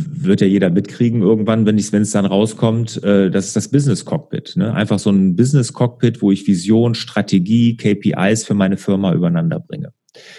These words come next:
Und, äh, das habe ich immer schon vorgehabt und so wie ich das hier in meinen Firmen mache, habe daran immer gefeilt, noch ein bisschen für meine Firmen.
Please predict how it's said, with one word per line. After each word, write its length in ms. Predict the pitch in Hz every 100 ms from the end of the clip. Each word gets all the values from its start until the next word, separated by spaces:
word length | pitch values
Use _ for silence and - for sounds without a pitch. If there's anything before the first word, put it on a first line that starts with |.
| - - - _ _
Und, 520 | 101 101 101 98 92 -
äh, 300 | 98 95 92 - -
das 160 | 90
habe 160 | 120 117
ich 240 | - -
immer 240 | 143 175 151
schon 200 | 147 139
vorgehabt 840 | - 147 147 131 143 147 - -
und 460 | 110 110 107 107 104
so 300 | - - 101
wie 80 | 101 113
ich 100 | 113
das 220 | 113 -
hier 160 | 110
in 80 | 90
meinen 300 | 98 131 165
Firmen 340 | 151 147 139 135
mache, 260 | 135 135
habe 140 | 110 -
daran 260 | 92 95
immer 220 | 90 101 90
gefeilt, 460 | 85 135 143 151
noch 120 | 139 123
ein 100 | 117
bisschen 260 | 123 117
für 160 | 113 110
meine 240 | 104 107
Firmen. 360 | 98 107 104